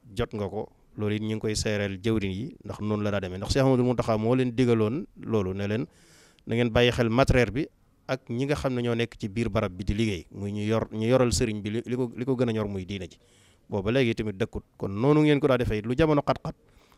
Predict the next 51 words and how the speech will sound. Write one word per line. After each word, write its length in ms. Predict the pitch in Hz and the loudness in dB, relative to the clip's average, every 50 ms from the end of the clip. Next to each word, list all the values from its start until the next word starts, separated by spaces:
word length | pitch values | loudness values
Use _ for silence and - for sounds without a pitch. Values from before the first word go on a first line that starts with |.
| _ _ | _ _
ak 120 | - 120 110 | -4 -2 0
li 120 | 123 147 | 2 2
fi 100 | 151 170 | 4 6
ñëw 140 | 165 151 139 | 8 8 8
nu 80 | 135 143 | 8 6
mën 160 | 147 156 147 | 4 4 2
a 40 | 139 | 2
toll 180 | - 123 110 110 | 2 0 0 0
it, 80 | 104 101 | -2 0
defe 180 | 123 113 117 | 2 2 2
nañ 180 | 113 113 107 101 | 2 0 -2 -6
ko 120 | - 95 | -8 -10
noonu. 180 | 92 87 82 - _ _ _ _ _ _ _ _ _ _ - | -10 -10 -12 -14 _ _ _ _ _ _ _ _ _ _ -14
Kon 100 | - 104 | -12 -8
loolu 180 | 101 101 101 113 | -6 -6 -4 -6
it 80 | - | -6
ak 80 | 107 - | -6 -6
sant 180 | - - 107 98 | -6 -6 -6 -4
yàlla 380 | 107 101 92 90 85 85 90 107 | -4 -6 -6 -6 -6 -8 -8 -10
la 20 | - - | -12 -12
bu 160 | 95 - 92 | -10 -10 -8
baax 200 | 92 95 95 95 | -6 -6 -4 -4
a 40 | 95 90 | -6 -6
baax 100 | 87 85 82 | -8 -10 -12
a 40 | - | -14
baax. 140 | - - _ _ _ _ _ _ _ _ _ _ - | -16 -18 _ _ _ _ _ _ _ _ _ _ -8
Ñu 80 | - 101 | -6 -4
ngi 240 | 101 104 101 101 101 | -2 -2 -2 -2 -2
sant 200 | - 117 104 98 - | -2 -2 -2 -4 -6
bu 160 | 95 90 87 | -8 -8 -8
baax, 260 | 87 98 104 101 - | -6 -6 -6 -6 -6
di 120 | - 104 98 | -8 -8 -6
gërëm, 280 | 98 92 90 95 113 - | -4 -4 -4 -6 -6 -8
di 80 | 98 98 | -8 -6
ñaan 160 | 101 101 98 | -6 -6 -6
suñu 160 | 110 104 98 | -6 -6 -2
borom 180 | 98 98 98 95 | -2 -2 -2 -2
mu 120 | 95 95 | -2 -4
defal 260 | 92 98 95 98 98 92 | -2 0 0 0 -2 -2
ñu 100 | 92 90 | -4 -6
tawfeex 380 | - 95 95 95 95 - - | -4 -4 -4 -4 -4 -6 -8
ak 160 | - - - | -10 -12 -8
taysiir, 400 | - 104 92 - - 92 95 - - - | -6 -4 -2 -2 -2 -4 -6 -8 -12 -10
barakati 340 | 87 92 - - - - - | -8 -8 -6 -6 -6 -8 -6
Xaadim 260 | - 185 185 196 90 | -4 -6 -4 -4 -4
Rasul. 260 | 87 - - - 87 - - _ _ _ _ _ _ _ _ _ _ | -4 -2 -2 -2 -4 -6 -12 _ _ _ _ _ _ _ _ _ _
Asalaamaaleykum 800 | - - - 113 107 104 98 98 95 92 90 95 95 - 104 95 95 | -4 -2 0 2 2 2 0 0 -2 -2 -4 -4 -6 -6 -8 -10 -8
wa 60 | 92 87 | -10 -10
rahmatullahi 500 | - - - - 101 95 98 95 95 95 | -10 -10 -10 -10 -10 -8 -8 -8 -8 -10
wa 60 | 95 95 | -10 -10
barakatuh. 380 | 98 98 98 - - - - | -10 -10 -12 -12 -14 -14 -16